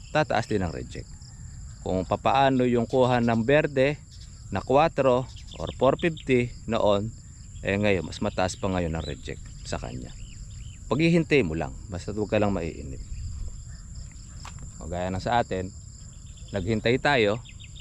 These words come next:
Ando, meron tayong gulping pinipitas na marami. Okay mga katribya, yan po ang ating, ah, ah,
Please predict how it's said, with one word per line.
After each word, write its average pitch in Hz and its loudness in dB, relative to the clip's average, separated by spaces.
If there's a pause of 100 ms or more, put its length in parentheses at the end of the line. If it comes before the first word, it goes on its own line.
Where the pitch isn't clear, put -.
(260)
Ando, 76 -6 (1200)
meron 123 -2
tayong 90 4 (1300)
gulping 113 4 (140)
pinipitas - -2 (180)
na 101 -2
marami. 80 -2 (2750)
Okay 131 6
mga 147 4
katribya, 160 4
yan 165 4
po 160 4
ang 147 2
ating, 143 4
ah, 143 4 (640)
ah, 127 8